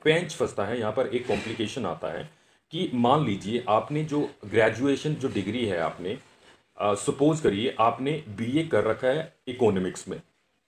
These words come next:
और फिर आप एमए करना चाह रहे हैं हिस्ट्री में, या आपने बीएससी कंप्यूटर साइंस कर रखा है और आप जो है बाद में मास्टर डिग्री एमए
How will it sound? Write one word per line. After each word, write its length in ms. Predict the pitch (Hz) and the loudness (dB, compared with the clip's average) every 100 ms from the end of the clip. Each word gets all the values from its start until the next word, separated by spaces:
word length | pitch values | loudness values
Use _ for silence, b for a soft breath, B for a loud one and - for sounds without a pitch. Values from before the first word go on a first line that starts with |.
| _ _ _ - | _ _ _ -2
और 120 | 135 | -2
फिर 260 | - 180 - | 0 0 4
आप 260 | 135 175 - | 4 4 0
एमए 280 | 156 165 180 | 0 2 2
करना 300 | 151 131 131 | 2 2 2
चाह 160 | 113 | 2
रहे 160 | 98 104 | 2 0
हैं 140 | 123 147 | -2 -2
हिस्ट्री 360 | 143 - 101 | -2 -2 -4
में, 160 | 82 - _ _ _ _ - | -4 -10 _ _ _ _ -2
या 160 | 107 | 2
आपने 400 | 131 113 113 143 | 4 4 2 0
बीएससी 540 | 135 113 123 131 - 170 175 _ _ - | -2 0 0 0 -2 -6 -8 _ _ -8
कंप्यूटर 340 | 123 113 117 | -6 -4 -2
साइंस 360 | 131 113 104 107 | 0 0 -2 0
कर 140 | 117 | 2
रखा 240 | 110 104 110 | 2 0 -4
है 220 | 104 107 _ - | -6 -8 _ -2
और 220 | 135 139 - | 2 2 4
आप 240 | 160 175 | 4 4
जो 140 | 120 120 | 2 2
है 360 | 107 143 190 - - - | 2 0 -2 -14 -4 6
बाद 200 | 113 123 | 6 6
में 300 | 101 135 110 | 2 -2 0
मास्टर 360 | 117 - 160 | -2 0 2
डिग्री 400 | 120 87 104 - - | 2 0 -4 -6 -4
एमए 480 | 147 143 135 165 | -4 -2 -2 -2